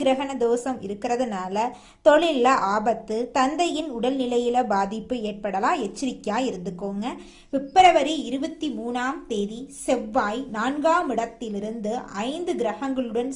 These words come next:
சேர்றதுனால குடும்பத்துல சண்டை, வாக்குவாதம்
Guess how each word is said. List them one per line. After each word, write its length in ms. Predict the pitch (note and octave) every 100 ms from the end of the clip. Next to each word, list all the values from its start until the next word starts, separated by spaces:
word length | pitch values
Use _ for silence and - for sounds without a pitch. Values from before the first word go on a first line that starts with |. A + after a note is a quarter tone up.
| -
சேர்றதுனால 880 | G3+ G#3+ C4 C4+ A3+ F3+ F3+ G3+ A#3+ - - -
குடும்பத்துல 580 | D4+ F#4 F4+ B3+ A#3 A#3+ B3+
சண்டை, 380 | A#3+ A3+ B3 A3+ A3
வாக்குவாதம் 600 | G3+ A3 C#4 G#3 F3+ B3+